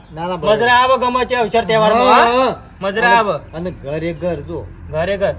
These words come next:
Speaker 2: તે ગામમાં છોકરાને કીધું છે ને, હા, ભલે પૈસા બગડત બગડત. ઘર બનાવવું પડે પેલું વ્યવસ્થિત.
Speaker 1: ચા મેલ દેજો.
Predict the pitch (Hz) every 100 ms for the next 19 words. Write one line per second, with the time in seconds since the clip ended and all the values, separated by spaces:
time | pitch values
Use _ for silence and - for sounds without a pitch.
0 | - - 208 175 170 202 202 190 190 196
1 | 202 208 240 214 180 190 - 165 170 202
2 | 202 180 185 180 196 185 190 175 - -
3 | - - - - 143 165 180 190 180 175
4 | 180 180 160 165 160 147 - - 151 151
5 | 135 -